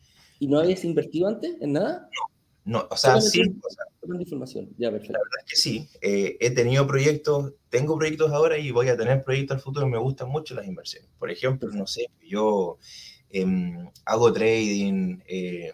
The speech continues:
Speaker 2: estoy estudiando este tema de la, de los E T F, hago criptomonedas, ¿cachai? Em, he tenido cervecería, he tenido centro de eventos, las he hecho todas, la verdad es que las he hecho
Speaker 1: <laughs> Qué
Speaker 2: todas.
Speaker 1: buena,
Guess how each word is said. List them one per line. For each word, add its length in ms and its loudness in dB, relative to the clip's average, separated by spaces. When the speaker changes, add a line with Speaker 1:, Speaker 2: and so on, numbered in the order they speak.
Speaker 2:
estoy 280 -8
estudiando 500 -2
este 160 -12
tema 280 -2
de 100 0
la, 240 -4
de 120 -8
los 140 -6
E 60 -10
T 320 -2
F, 440 -6
hago 360 -8
criptomonedas, 1000 -4
¿cachai? 380 -12
Em, 580 0
he 120 2
tenido 400 0
cervecería, 1120 0
he 120 0
tenido 300 0
centro 360 -4
de 60 0
eventos, 800 -4
las 160 8
he 40 8
hecho 200 6
todas, 340 4
la 100 4
verdad 200 10
es 60 0
que 100 -4
las 160 6
he 40 -14
hecho 180 -4
Speaker 1:
<laughs> 40 -12
Qué 120 -2
Speaker 2:
todas. 0 -
Speaker 1:
buena, 260 2